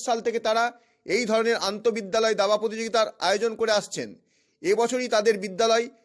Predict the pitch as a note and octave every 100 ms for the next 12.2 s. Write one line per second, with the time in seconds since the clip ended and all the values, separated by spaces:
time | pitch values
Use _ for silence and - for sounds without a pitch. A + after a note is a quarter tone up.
0 | _ - G3 - A#3+ A#3+ A3+ A3 F3 A3+
1 | A#3 A#3 A#3 - - B2 - _ _ _
2 | _ G3 A#3 - F#3 A3+ A3+ A3 A#3+ A#3
3 | G#3 A#3 A#3 A3 A#3+ A#3 _ - D#3+ F#3+
4 | E3 F#3 A3 A3+ G#3+ G#3+ A#3 - A3+ A3+
5 | A3 A#3 A3 A3 G#3+ _ _ D3+ G#3+ A3
6 | F#3+ A3+ G3+ A3+ A3+ A3+ A3 G#3+ G#3 _
7 | _ - F#3+ G#3 A3 G3+ G3 - A#3 A3+
8 | A3+ G#3 G#3 G3+ G3 A#3 G#3+ G#3+ A3 G#3+
9 | G3+ G3+ _ _ F#3+ G#3 - G#3+ G#3+ A#3
10 | G#3 G#3+ G#3 G#3 G#3 G#3+ G3+ - _ -
11 | F#3+ A3+ A3+ A3+ G3+ G3+ G#3 G#3 G3+ G3+
12 | - C3